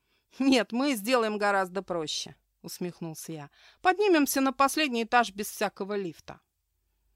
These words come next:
«Это как вчера, что ли?» догадалась Лида и немного побледнела. «А ты троих вытянешь?» Леворуков с сомнением посмотрел на свои пальцы.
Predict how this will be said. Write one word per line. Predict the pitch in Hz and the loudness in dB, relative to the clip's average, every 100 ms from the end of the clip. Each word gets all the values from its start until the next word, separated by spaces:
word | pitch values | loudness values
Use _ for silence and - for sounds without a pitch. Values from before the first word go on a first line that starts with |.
| _ _ _ _ - | _ _ _ _ -4
«Это | 240 254 269 | -4 -4 -8
как | - 277 262 | 0 0 0
вчера, | - 294 294 339 | -2 2 6 4
что | - 277 208 | 2 0 0
ли?» | 165 156 _ _ - | -2 -8 _ _ -12
догадалась | 185 208 196 190 190 - | -6 -4 0 0 -2 -4
Лида | 214 208 | -4 -2
и | 196 | -2
немного | 180 185 185 185 | -2 -4 -4 -6
побледнела. | - 185 185 190 175 165 151 - - - - | -8 -8 -8 -8 -6 -4 -6 -10 -16 -4 4
«А | 220 220 | 8 8
ты | 220 262 247 | 8 2 0
троих | - 269 285 262 202 | 2 6 8 6 2
вытянешь?» | 220 233 - 277 220 170 - - _ _ _ _ _ _ _ _ _ _ _ _ _ _ _ - | 0 -2 0 0 0 -2 -6 -12 _ _ _ _ _ _ _ _ _ _ _ _ _ _ _ -4
Леворуков | 262 294 330 392 359 | 2 6 6 4 0
с | - | -2
сомнением | - 277 269 277 285 294 | 2 2 4 2 2 0
посмотрел | 254 - 247 226 220 226 | -2 -2 0 0 -2 -2
на | 226 | -2
свои | 220 196 202 202 | -2 -2 0 -2
пальцы. | - 156 135 - 143 | -2 -6 -6 -10 -12